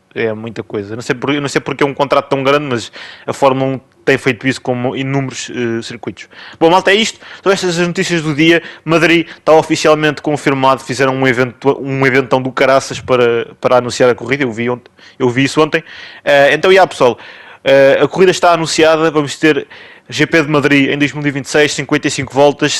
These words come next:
cinco quilómetros, aliás, cinco metros, eh, e quatrocentos de corrida. Aliás, de pista, né? Vinte curvas e a volta estimada é de um minuto e trinta e dois segundos e quatro milésimos. Por isso, já, pessoal, vamos ficar por aqui. Espero que vocês tenham gostado. Se gostaram,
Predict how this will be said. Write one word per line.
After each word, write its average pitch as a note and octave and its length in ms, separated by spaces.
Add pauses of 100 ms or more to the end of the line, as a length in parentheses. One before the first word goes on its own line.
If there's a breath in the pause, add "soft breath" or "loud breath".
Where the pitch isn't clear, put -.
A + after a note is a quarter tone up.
cinco - 420
quilómetros, D3+ 580
aliás, B2 300
cinco C3+ 240
metros, - 400 (420 loud breath)
eh, B2+ 220
e B2+ 60
quatrocentos C#3 640
de B2+ 320
corrida. D#3 600 (600 loud breath)
Aliás, A#2+ 260
de - 80
pista, C#3+ 300
né? A#2 160 (180 loud breath)
Vinte F3 300
curvas F3+ 580
e D3+ 160
a D3 60
volta C#3 240
estimada B2+ 480
é B2+ 180
de B2 180
um D#3+ 140
minuto C#3 460
e C4+ 80
trinta C3+ 280
e C3 40
dois A#2 200
segundos A2+ 400
e C3 80
quatro A2+ 380
milésimos. C3 640 (260 loud breath)
Por F#3+ 100
isso, F#3+ 140
já, G#3 140
pessoal, F3+ 160
vamos F#3 100
ficar E3+ 180
por D#3 120
aqui. D#3 140
Espero D3+ 160
que - 40
vocês D3+ 160
tenham C#3+ 120
gostado. C#3+ 280 (380 loud breath)
Se - 120
gostaram, G3 460